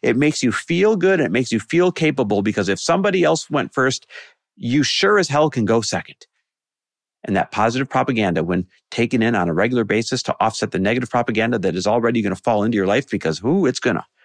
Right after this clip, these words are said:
that is how you tilt the scales in your favor, the, the scales of confidence, the scales of possibility. And it reminds you that a few years from now,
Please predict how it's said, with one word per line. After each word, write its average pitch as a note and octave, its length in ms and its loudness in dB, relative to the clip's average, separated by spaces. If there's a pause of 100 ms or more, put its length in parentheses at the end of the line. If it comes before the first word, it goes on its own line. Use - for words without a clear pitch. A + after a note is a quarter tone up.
(300)
that G2 320 -2
is B2+ 120 -4
how F#2+ 120 -2
you G2+ 160 0
tilt - 360 -6
the - 80 -8
scales F#2 580 -2
in F#2+ 160 0
your D#2+ 160 -2
favor, E2 380 -4
the, B1+ 180 -6 (220)
the G2+ 100 -2
scales G2+ 480 -2
of F#2+ 140 -4
confidence, - 880 -6 (300)
the G2 100 -4
scales A2 400 0
of F#2 120 -6
possibility. - 840 -6 (1080)
And A#2 80 0
it F2 80 -2
reminds A2 560 2
you A1+ 160 -6 (800)
that - 100 -2
a E2+ 40 -4
few C#3+ 340 0
years B2+ 360 2
from F#2+ 200 -2
now, C2+ 180 -4